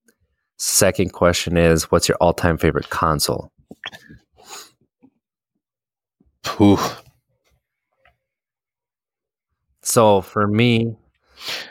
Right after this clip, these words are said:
Speaker 2: That's,
Speaker 1: my
Speaker 2: oof, yeah, go ahead.
Speaker 1: favorite
Speaker 2: I gotta
Speaker 1: game
Speaker 2: think. <laughs>
Speaker 1: right now is God of War, the, the reboot. It's
Speaker 2: Okay.
Speaker 1: the way that that combat was perfect, the way that the camera was perfect,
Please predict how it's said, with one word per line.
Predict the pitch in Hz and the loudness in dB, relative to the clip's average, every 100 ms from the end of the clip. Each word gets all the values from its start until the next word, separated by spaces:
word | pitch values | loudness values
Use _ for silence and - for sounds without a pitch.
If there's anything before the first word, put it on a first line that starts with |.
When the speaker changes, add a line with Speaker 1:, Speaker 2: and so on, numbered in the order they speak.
| - _ | -20 _
Speaker 2:
That's, | 123 131 - - _ _ - | -2 0 0 -2 _ _ -6
Speaker 1:
my | 98 107 107 | -2 0 0
Speaker 2:
oof, | 104 | 0
yeah, | 98 92 | 0 2
go | 101 104 | 2 4
ahead. | 101 98 87 | 4 2 0
Speaker 1:
favorite | 104 | 0
Speaker 2:
I | 101 | 0
gotta | 98 | 0
Speaker 1:
game | 92 | 0
Speaker 2:
think. | 101 90 - | 0 -2 -6
<laughs> | |
Speaker 1:
right | 82 87 98 98 | -4 0 0 0
now | 95 92 82 80 82 - _ _ _ | 0 0 0 -4 -8 -18 _ _ _
is | - 92 85 80 - - | 0 4 4 0 -4 0
God | 90 85 | 0 0
of | 76 | -2
War, | 71 - - _ _ _ _ _ _ _ _ _ _ _ | -8 -8 -14 _ _ _ _ _ _ _ _ _ _ _
the, | 92 92 78 - | -4 -4 -4 -2
the | |
reboot. | 90 92 82 76 71 - | 2 2 2 -2 -8 -2
It's | 95 87 | 0 2
Speaker 2:
Okay. | 92 107 - _ _ _ _ - - - _ - | 2 0 -4 _ _ _ _ -8 -8 -12 _ -2
Speaker 1:
the | 95 | 2
way | 95 110 | 4 4
that | 101 - | 2 0
that | 90 | 0
combat | - 101 95 92 95 85 | 0 0 2 4 4 2
was | 90 | 0
perfect, | - 95 87 87 82 - | 0 0 2 2 0 0
the | 85 | 2
way | 87 | 4
that | 85 - | 2 -2
the | |
camera | 82 - 92 87 82 | -4 0 2 2 2
was | 80 | -2
perfect, | - 90 78 80 73 - | -2 -2 0 -2 -2 -6